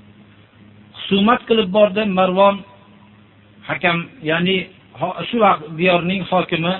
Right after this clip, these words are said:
Marvonning oldiga husumat qilib bordi. Allohning roziligi bo'lsin, shu vaqtdagi hokimlarga ayollar husumat qilib kelsa ham qabul qilishib, shu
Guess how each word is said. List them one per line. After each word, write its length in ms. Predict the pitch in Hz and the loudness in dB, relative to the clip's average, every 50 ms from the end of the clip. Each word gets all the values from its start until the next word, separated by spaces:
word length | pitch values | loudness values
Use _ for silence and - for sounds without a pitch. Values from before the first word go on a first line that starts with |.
| - - - _ _ - | -8 -16 -20 _ _ -6
Marvonning 640 | - 139 160 175 175 175 175 170 170 170 170 175 175 | -2 2 2 4 4 2 2 0 0 0 0 0 0
oldiga 320 | 165 160 156 151 147 156 147 | 0 0 0 0 -2 -4 -4
husumat 440 | 147 - - 151 147 151 147 139 - | -4 -6 -4 -2 0 0 0 0 0
qilib 220 | - 135 120 120 113 | -4 -4 -4 -2 -2
bordi. 300 | 113 101 90 80 80 76 - _ - _ - - - _ _ _ - - - _ _ | -4 -4 -4 -8 -14 -16 -18 _ -20 _ -20 -20 -20 _ _ _ -20 -20 -20 _ _
Allohning 640 | - 151 175 190 190 190 180 170 190 208 208 202 180 - - _ _ - - - _ _ | -2 -2 0 2 2 0 0 0 -2 -2 -2 -4 -4 -10 -20 _ _ -20 -20 -20 _ _
roziligi 640 | - 151 175 185 185 175 175 185 185 185 185 202 202 | -2 0 2 2 2 2 0 0 0 0 0 -2 -2
bo'lsin, 360 | 180 196 196 185 - 196 196 190 185 - - - 175 | 0 -2 -4 -2 -2 -4 -4 -4 -6 -14 -10 -8 -8
shu 140 | 165 - 202 | -6 -6 -4
vaqtdagi 440 | 190 185 180 - - - 185 180 190 | -2 -2 -4 -4 -4 -6 -4 -4 -4
hokimlarga 760 | 180 - 185 175 175 - 185 180 180 175 170 170 170 196 208 196 175 - - - - - - _ - _ _ - _ - - | -2 0 0 0 0 -2 -4 -2 0 0 -2 -2 0 0 0 0 -2 -6 -12 -20 -20 -20 -20 _ -20 _ _ -20 _ -4 0
ayollar 480 | 185 214 220 226 226 208 220 240 233 175 | 2 2 4 2 2 2 0 0 0 -2
husumat 480 | - - - 220 208 196 202 196 185 - | -8 -8 -6 -4 -4 -2 -2 -2 -4 -4
qilib 240 | - 208 196 180 - - | -8 -8 -8 -8 -6 -6
kelsa 260 | 196 170 170 - 175 | -6 -6 -6 -6 -6
ham 200 | 170 - 180 175 175 | -4 -4 -4 -4 -4
qabul 340 | - 170 170 165 175 170 165 | -6 -6 -4 -4 -4 -6 -6
qilishib, 440 | - 180 165 160 156 - 170 170 165 165 - - - _ - | -6 -6 -6 -6 -6 -4 -4 -4 -4 -6 -12 -20 -20 _ -20
shu 160 | - - - | -18 -6 -4